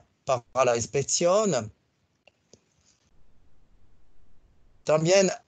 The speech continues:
hay que comprobar marcas en los alimentos. Pueden tener un aspecto irregular, como agujeros, muescas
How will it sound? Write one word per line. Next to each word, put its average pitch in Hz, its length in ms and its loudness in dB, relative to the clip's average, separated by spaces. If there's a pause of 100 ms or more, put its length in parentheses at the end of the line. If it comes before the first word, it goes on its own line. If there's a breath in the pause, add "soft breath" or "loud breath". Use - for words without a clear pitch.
hay 147 160 0
que 160 300 0
comprobar 151 1200 2
marcas 139 680 0
en 120 160 -2
los 120 260 -4
alimentos. 113 840 -6 (400)
Pueden 165 540 6
tener 156 300 0
un 143 160 0
aspecto 151 760 -2 (160)
irregular, 139 760 0 (220)
como 139 340 4 (640)
agujeros, 156 880 4 (400)
muescas 147 1000 2